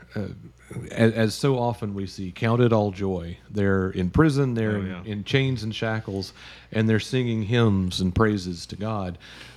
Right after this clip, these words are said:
Speaker 1: Uh, and it just reminds me of, uh, uh, you know, the, I'm, I'm sure they had very different songs than the ones that come to my mind,
Speaker 2: <laughs>
Speaker 1: but, uh,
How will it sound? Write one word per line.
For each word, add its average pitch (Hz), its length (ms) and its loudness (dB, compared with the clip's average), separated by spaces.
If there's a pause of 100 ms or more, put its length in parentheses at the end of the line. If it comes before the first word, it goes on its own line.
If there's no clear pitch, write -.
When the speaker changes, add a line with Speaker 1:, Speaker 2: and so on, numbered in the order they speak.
Speaker 1:
Uh, 92 280 -2
and 107 140 2
it 107 120 2
just 120 260 2
reminds 107 600 2
me 104 360 0
of, 87 440 -2
uh, 85 260 -2 (680)
uh, - 200 -10 (1080)
you 113 140 2
know, 98 140 6
the, 95 200 4 (120)
I'm, 110 180 4
I'm 110 160 2
sure 127 220 2
they 120 160 0
had 110 180 -2
very 113 220 0
different 110 320 -4
songs 110 400 0
than 101 140 -2
the 101 60 -2
ones 104 320 -4
that - 160 -10
come 110 200 0
to 104 60 0
my 95 180 0
mind, 101 380 2
Speaker 2:
<laughs> 120 260 2
Speaker 1:
but, - 260 2
uh, 95 220 4